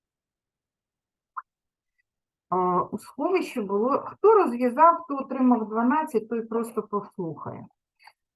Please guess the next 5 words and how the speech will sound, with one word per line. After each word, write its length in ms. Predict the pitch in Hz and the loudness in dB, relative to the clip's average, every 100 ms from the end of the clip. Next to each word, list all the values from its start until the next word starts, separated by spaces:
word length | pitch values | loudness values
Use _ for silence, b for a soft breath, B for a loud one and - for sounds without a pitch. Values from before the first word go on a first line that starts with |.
| _ _ | _ _
Всього 580 | - - 247 214 359 440 | -12 2 2 6 4 6
було 300 | 240 226 294 | 4 2 0
скільки 480 | 294 - 247 202 196 | -4 -2 -2 0 -4
тонн 320 | - 180 160 | -2 0 -2
зерна? 540 | 151 156 156 143 120 | -4 -8 -6 -4 -6